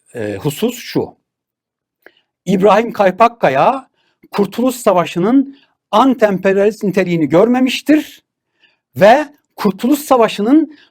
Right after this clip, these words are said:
dünya proleter devrimlerinin geçici de olsa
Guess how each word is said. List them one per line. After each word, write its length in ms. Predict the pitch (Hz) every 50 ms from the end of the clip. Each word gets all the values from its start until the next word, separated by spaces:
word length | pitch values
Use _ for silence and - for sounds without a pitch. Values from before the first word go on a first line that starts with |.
| _ -
dünya 480 | 160 202 226 240 262 277 285 262 269 -
proleter 600 | - 214 220 220 220 208 - 240 254 247 214 202
devrimlerinin 840 | 208 202 202 202 202 208 202 196 196 196 208 226 233 220 190 - - _ _ _ _ -
geçici 460 | 110 165 185 185 - - 220 262 285 262
de 60 | 247
olsa 600 | 233 202 180 165 - - - 196 175 160 135